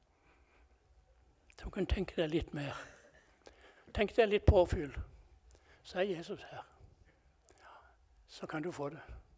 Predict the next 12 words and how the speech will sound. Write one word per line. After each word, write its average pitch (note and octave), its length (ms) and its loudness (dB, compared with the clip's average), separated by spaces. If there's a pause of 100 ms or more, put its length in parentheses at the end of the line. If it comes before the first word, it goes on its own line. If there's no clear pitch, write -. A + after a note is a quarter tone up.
(1040)
Halleluja. C#3+ 560 -14 (420)
Han F#3 160 -10
kan F3 180 -4
komme, E3+ 280 -2 (320)
kan A#3 120 -2
komme, G#3+ 320 4
så A3+ 120 -2
kan - 180 -2
han E3 100 -4
ta - 160 -10
problemene F3+ 640 2
dine. C4 260 0